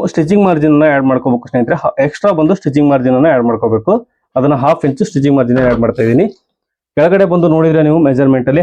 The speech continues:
ಹತ್ತು ಇಂಚ್ ಇದೆ, ಹತ್ತು ಕಾಲು ಇಂಚು ಒಂದು ಮಾರ್ಕ್ ಮಾಡ್ಕೊಂಡು ನಾನು ಹಾಫ್ ಇಂಚು ಸ್ಟಿಚಿಂಗ್ ಮಾರ್ಜಿನ್ ಅನ್ನ ಆಡ್ ಮಾಡ್ತಾ ಇದ್ದೀನಿ. ಇದು ಬುಷ್ ಶರ್ಟ್ ಆಗಿರೋದ್ರಿಂದ ಸ್ಟ್ರೈಟ್ ಆಗಿ ಬರುತ್ತೆ ಸ್ನೇಹಿತರೆ. ಫಿಟ್ಟಿಂಗ್ ಬೇಕಂದ್ರೆ ಅವ್ರಿಗೆ ನೀವು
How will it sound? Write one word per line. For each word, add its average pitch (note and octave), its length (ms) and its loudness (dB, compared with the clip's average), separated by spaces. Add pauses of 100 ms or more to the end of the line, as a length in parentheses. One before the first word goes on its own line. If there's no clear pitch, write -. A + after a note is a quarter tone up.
ಹತ್ತು B2+ 260 -4
ಇಂಚ್ A#2+ 180 0
ಇದೆ, D#3 120 2 (100)
ಹತ್ತು C#3+ 240 -4 (100)
ಕಾಲು C3 200 0
ಇಂಚು B2 240 -2
ಒಂದು C3 180 2
ಮಾರ್ಕ್ C3+ 240 -4
ಮಾಡ್ಕೊಂಡು B2+ 360 0 (1400)
ನಾನು C#3+ 180 2 (180)
ಹಾಫ್ D#3 280 0
ಇಂಚು C3+ 200 0 (220)
ಸ್ಟಿಚಿಂಗ್ D#3+ 360 0
ಮಾರ್ಜಿನ್ A#2+ 280 0
ಅನ್ನ E3+ 180 2
ಆಡ್ B2+ 140 0
ಮಾಡ್ತಾ A#2+ 240 -2
ಇದ್ದೀನಿ. C3 220 0 (880)
ಇದು G#3+ 180 2
ಬುಷ್ F3+ 200 0
ಶರ್ಟ್ G3+ 240 2
ಆಗಿರೋದ್ರಿಂದ E3 460 2 (140)
ಸ್ಟ್ರೈಟ್ D3+ 440 -2
ಆಗಿ C#3+ 200 0
ಬರುತ್ತೆ B2+ 320 0
ಸ್ನೇಹಿತರೆ. B2+ 320 0 (380)
ಫಿಟ್ಟಿಂಗ್ F#3+ 340 2
ಬೇಕಂದ್ರೆ E3 340 0
ಅವ್ರಿಗೆ D#3 260 0
ನೀವು E3+ 140 2